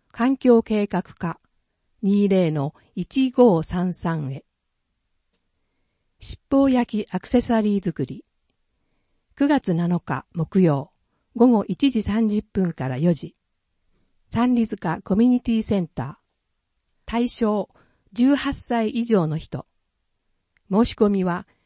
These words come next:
八月五日から。詳しくは、三里塚コミュニティセンター、四零の四八八零へ。ネイチャーゲーム体験教室。九月九日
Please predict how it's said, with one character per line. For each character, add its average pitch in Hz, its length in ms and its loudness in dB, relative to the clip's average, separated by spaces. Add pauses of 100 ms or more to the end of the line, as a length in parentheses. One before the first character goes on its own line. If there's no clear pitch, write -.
八 - 240 -6
月 226 260 -2
五 208 180 -4
日 190 140 -6
か 160 140 -8
ら。 165 140 -10 (1200)
詳 208 220 2
し - 120 -6
く 185 140 -4
は、 160 200 -6 (240)
三 240 300 -2
里 226 100 -2
塚 - 460 -8
コ 196 120 0
ミ 233 100 4
ュ - 80 4
ニ 254 80 -2
テ - 120 -8
ィ 233 140 -2
セ 214 180 -2
ン 190 60 -4
タ 135 360 -12 (520)
ー、 226 40 -2
四 208 260 4
零 185 200 2
の 147 260 -4 (220)
四 240 320 2
八 202 400 -6
八 160 340 -4
零 180 300 0
へ。 131 180 -10 (1600)
ネ 240 160 2
イ 285 60 -2
チ 254 120 -2
ャ 240 120 0
ー - 20 -4
ゲ 202 80 -2 (140)
ー - 20 -8
ム 143 200 -8
体 214 220 -6
験 202 260 -6
教 165 220 -4
室。 - 340 -16 (1080)
九 277 120 -2
月 262 280 -2
九 165 120 -6 (120)
日 160 400 -6